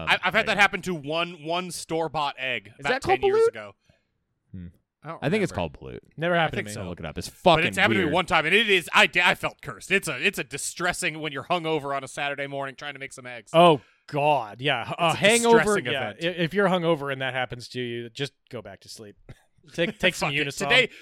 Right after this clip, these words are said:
Speaker 1: today's a mulligan.
Speaker 3: Yeah. <laughs> I'm pretending it didn't happen. Um, Blood in the Goat's Milk was the last one. Like, the first, the first half of this movie is just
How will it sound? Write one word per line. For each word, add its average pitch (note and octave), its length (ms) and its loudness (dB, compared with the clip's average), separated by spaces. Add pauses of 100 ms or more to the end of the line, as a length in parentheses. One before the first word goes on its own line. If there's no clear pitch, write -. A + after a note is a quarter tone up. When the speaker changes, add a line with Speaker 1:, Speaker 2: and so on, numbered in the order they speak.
(140)
Speaker 1:
today's A3 360 8
a G#3 60 6
mulligan. C3 500 0
Speaker 3:
Yeah. D3+ 260 0
<laughs> - 1400 -10
I'm D3 80 -10
pretending E3 340 0
it C#3 80 -4
didn't C3+ 180 -4
happen. A#2+ 420 -8 (480)
Um, C#3 380 -2
Blood G3 220 4
in F#3+ 40 -6
the E3+ 60 -4
Goat's D3+ 260 -2
Milk E3 200 -2
was C#3+ 100 -4
the C3 60 -8
last C3 260 -6
one. C#3+ 200 -6
Like, D#3+ 200 0
the F3+ 80 -2
first, B3+ 480 -4
the D#3+ 80 -2
first A3+ 360 0 (160)
half E3+ 340 0
of D3+ 100 -10
this D3+ 160 -4
movie C3 380 -4 (200)
is D#3 220 -2
just C#3 400 -2